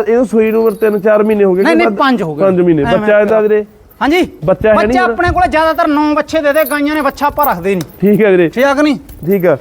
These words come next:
Speaker 1: ਇੱਥੇ ਹੀ ਬਣਦੇ ਕੋਈ ਨਾ ਇਹਨੂੰ,
Speaker 2: ਹਾਂਜੀ।
Speaker 1: ਬਣਦੇ।
Speaker 2: ਐਂ ਨੀ
Speaker 1: ਅੱਛਾ, ਤੇ
Speaker 2: ਆਪਾਂ
Speaker 1: ਇਹ ਠੰਡੀ ਸੀਰਾ ਚੋਣ ਚਾਣ ਦੇ?
Speaker 2: ਮੈਂ ਕਿਹਾ ਯਾਰ ਆਪਣਾ ਕੋਈ ਪਸ਼ੂ ਲੈ ਜੇ।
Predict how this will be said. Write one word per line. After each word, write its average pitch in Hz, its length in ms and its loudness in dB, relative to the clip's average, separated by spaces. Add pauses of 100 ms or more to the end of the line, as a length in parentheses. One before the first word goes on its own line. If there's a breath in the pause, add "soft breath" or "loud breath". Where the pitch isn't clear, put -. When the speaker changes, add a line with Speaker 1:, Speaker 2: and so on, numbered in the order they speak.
(180 loud breath)
Speaker 1:
ਇੱਥੇ 233 200 2
ਹੀ 285 40 4
ਬਣਦੇ 226 280 2
ਕੋਈ 190 180 2
ਨਾ 175 60 0
ਇਹਨੂੰ, 175 140 0
Speaker 2:
ਹਾਂਜੀ। 180 120 -2
Speaker 1:
ਬਣਦੇ। 147 320 -2 (160)
Speaker 2:
ਐਂ 240 120 -2
ਨੀ 226 80 0
Speaker 1:
ਅੱਛਾ, 240 200 2
ਤੇ 233 80 2
Speaker 2:
ਆਪਾਂ 233 100 0
Speaker 1:
ਇਹ 240 40 0
ਠੰਡੀ 226 300 -2
ਸੀਰਾ 247 220 2
ਚੋਣ 226 240 0
ਚਾਣ 226 140 2
ਦੇ? 294 60 2
Speaker 2:
ਮੈਂ 330 240 0
ਕਿਹਾ 339 160 0
ਯਾਰ 330 160 2
ਆਪਣਾ 330 340 0
ਕੋਈ 381 320 -2
ਪਸ਼ੂ 330 300 0
ਲੈ 294 220 2
ਜੇ। 294 200 2